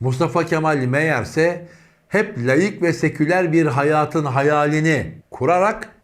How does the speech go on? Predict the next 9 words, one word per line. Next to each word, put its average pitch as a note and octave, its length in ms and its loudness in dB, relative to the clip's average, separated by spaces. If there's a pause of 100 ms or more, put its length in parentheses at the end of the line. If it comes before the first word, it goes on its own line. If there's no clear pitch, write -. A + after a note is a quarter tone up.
(160)
durumu G#3+ 320 4
idare C#3 420 2
etmiş. F#2 600 -8 (320)
Vahdettin'i F3 580 0
idare B2+ 440 2
etmiş, - 680 -6
halifeyi F#3 760 0
idare C3+ 360 2
etmiş, A#2 520 -6